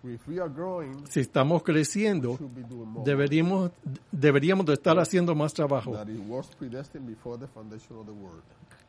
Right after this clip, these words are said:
Speaker 1: to do.
Speaker 2: Que fuimos predest-, la obra que fuimos
Speaker 1: So you are
Speaker 2: predestinados
Speaker 1: here
Speaker 2: antes de la fundación
Speaker 1: because
Speaker 2: del mundo
Speaker 1: God has
Speaker 2: para
Speaker 1: a
Speaker 2: hacerlo. Así que están aquí porque
Speaker 1: And the
Speaker 2: Dios
Speaker 1: more
Speaker 2: tiene
Speaker 1: you
Speaker 2: un
Speaker 1: grow,
Speaker 2: trabajo pa-, que
Speaker 1: the more
Speaker 2: ustedes
Speaker 1: work
Speaker 2: hagan. Y entre
Speaker 1: you
Speaker 2: más
Speaker 1: have to
Speaker 2: crecen, más trabajo
Speaker 1: in the
Speaker 2: tienen
Speaker 1: body.
Speaker 2: que hacer
Speaker 1: You are
Speaker 2: con el
Speaker 1: part of the
Speaker 2: cuerpo.
Speaker 1: body.
Speaker 2: Ustedes
Speaker 1: You're
Speaker 2: son
Speaker 1: the
Speaker 2: parte
Speaker 1: body.
Speaker 2: del cuerpo. Amén.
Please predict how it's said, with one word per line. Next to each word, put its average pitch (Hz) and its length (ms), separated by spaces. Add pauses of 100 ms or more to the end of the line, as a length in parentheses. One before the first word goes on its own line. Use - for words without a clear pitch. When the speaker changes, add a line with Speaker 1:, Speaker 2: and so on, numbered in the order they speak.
(260)
Speaker 1:
to 113 60
do. 101 220
Speaker 2:
Que 147 140
fuimos 180 380
predest-, 165 440
la 143 220
obra 180 280
que 165 120
fuimos 160 220
Speaker 1:
So 185 60
you - 40
are - 20
Speaker 2:
predestinados 160 600
Speaker 1:
here 180 80
Speaker 2:
antes 170 200
de 175 80
la 156 140
fundación 151 500
Speaker 1:
because 180 120
Speaker 2:
del 160 40
mundo 175 220
Speaker 1:
God 180 40
has - 40
Speaker 2:
para 156 120
Speaker 1:
a 151 40
Speaker 2:
hacerlo. 170 340 (300)
Así 175 240
que 202 100
están 233 240
aquí 254 280
porque 185 320
Speaker 1:
And 156 80
the 156 40
Speaker 2:
Dios 190 180
Speaker 1:
more - 40
Speaker 2:
tiene 196 180
Speaker 1:
you 214 60
Speaker 2:
un - 60
Speaker 1:
grow, 165 140
Speaker 2:
trabajo 165 280
pa-, - 220
que - 0
Speaker 1:
the - 160
more - 20
Speaker 2:
ustedes 160 360
Speaker 1:
work 196 140
Speaker 2:
hagan. 147 220
Y 147 60
entre 131 240
Speaker 1:
you 147 40
Speaker 2:
más 170 160
Speaker 1:
have - 60
to 190 100
Speaker 2:
crecen, 185 400
más 147 220
trabajo 143 320
Speaker 1:
in 170 60
the - 60
Speaker 2:
tienen 156 260
Speaker 1:
body. - 60
Speaker 2:
que 180 60
hacer 165 240
Speaker 1:
You 160 60
are 175 100
Speaker 2:
con 180 120
el 185 80
Speaker 1:
part 175 40
of 165 60
the - 0
Speaker 2:
cuerpo. 202 420
Speaker 1:
body. 131 300
Speaker 2:
Ustedes 190 400
Speaker 1:
You're 220 80
Speaker 2:
son 214 80
Speaker 1:
the 214 60
Speaker 2:
parte 226 300
Speaker 1:
body. 202 120
Speaker 2:
del 160 140
cuerpo. 180 400
Amén. 202 360